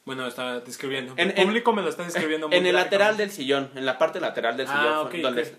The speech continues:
Speaker 2: sentí que rascaron.
Speaker 1: En el costado, vale.
Speaker 2: Entonces fue como de, "Mm, no, pues ya ni siquiera me voy a <laughs> fijar en esto". Y ya dejé que pasara y, y varias cosas han pasado después de ese
Speaker 1: ¿No
Speaker 2: tiempo
Speaker 1: pudo
Speaker 2: en mi
Speaker 1: haber
Speaker 2: casa.
Speaker 1: sido tu perro, por ejemplo?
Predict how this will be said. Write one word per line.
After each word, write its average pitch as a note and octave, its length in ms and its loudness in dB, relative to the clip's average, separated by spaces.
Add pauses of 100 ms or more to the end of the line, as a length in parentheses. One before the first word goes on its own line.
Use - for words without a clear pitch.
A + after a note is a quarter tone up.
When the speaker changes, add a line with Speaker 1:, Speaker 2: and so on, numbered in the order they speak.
(180)
Speaker 2:
sentí A#2+ 320 -10
que C3+ 140 0
rascaron. G#2+ 580 -2 (140)
Speaker 1:
En C3 80 -14
el A#2+ 100 -14
costado, A#2 520 -14
vale. - 260 -20
Speaker 2:
Entonces D#3 400 -6
fue D#3 120 -6
como C3+ 280 -8
de, G#2+ 280 -4
"Mm, D3+ 800 -14
no, G3 140 -4
pues - 100 -14
ya G4 100 -2
ni G4 80 0
siquiera - 300 -8
me E3+ 120 -4
voy - 180 -2
a D#3+ 80 -2
<laughs> G#3+ 320 -2
fijar - 40 0
en - 140 2
esto". E3 360 -6 (120)
Y A3 100 -4
ya - 160 -4
dejé D4+ 240 -4
que A#3+ 120 -6
pasara F3+ 440 -2
y, - 180 -12 (140)
y D3 400 -4
varias G#3 280 -4
cosas G3 200 -4
han F3+ 100 -8
pasado F3+ 440 -4
después A2+ 360 -6
de D3 60 -10
ese - 120 -16
Speaker 1:
¿No - 20 -20
Speaker 2:
tiempo F3+ 160 -4
Speaker 1:
pudo E3 80 0
Speaker 2:
en C4 60 0
mi A#3 60 2
Speaker 1:
haber F3+ 120 -4
Speaker 2:
casa. - 100 -10
Speaker 1:
sido F3 140 -6
tu - 140 -14
perro, C#3+ 300 -2
por D3 120 -6
ejemplo? C#3+ 340 -12